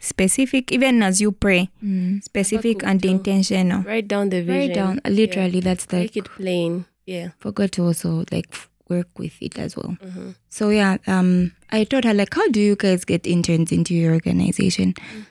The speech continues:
Speaker 2: So she told me, "No, we have files where people have C Vs. So if you want, you can just send it, and when
Speaker 3: Mm.
Speaker 2: opportunity arises,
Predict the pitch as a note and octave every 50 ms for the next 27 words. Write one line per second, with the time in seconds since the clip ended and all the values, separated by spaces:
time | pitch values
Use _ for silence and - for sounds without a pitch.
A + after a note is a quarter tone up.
0 | _ _ - - B3 A#3 A3 G#3+ A3+ A3+ A3+ A#3+ B3 B3+ C4+ C4 B3+ A#3+ G#3+ G#3+
1 | A3 A3 G#3 - - - C#4 C#4 C#4 C#4 C4+ B3+ C4 C4 C4 C4 C4 - C4 A#3+
2 | - B3+ B3 A#3 A3 G3+ - - C4 B3+ B3 A#3 A#3+ B3 A#3+ - C4+ C4 B3+ -
3 | - C4 C4 B3+ - A3+ G#3+ G#3 G3+ G3+ G#3+ A3+ - - A3+ G#3+ G3+ G#3 G3+ -
4 | G3+ F#3+ F#3+ F#3 F#3 F3+ - _ - - - _ _ _ _ - G3 A#3 A3+ A#3
5 | A3+ - A#3+ A#3 - C#4 D4 D4 C#4 - A#3 A3 G#3+ G#3+ A3 A3+ A3+ A3+ A3 A3+
6 | A#3 C4 D4 C#4 B3+ -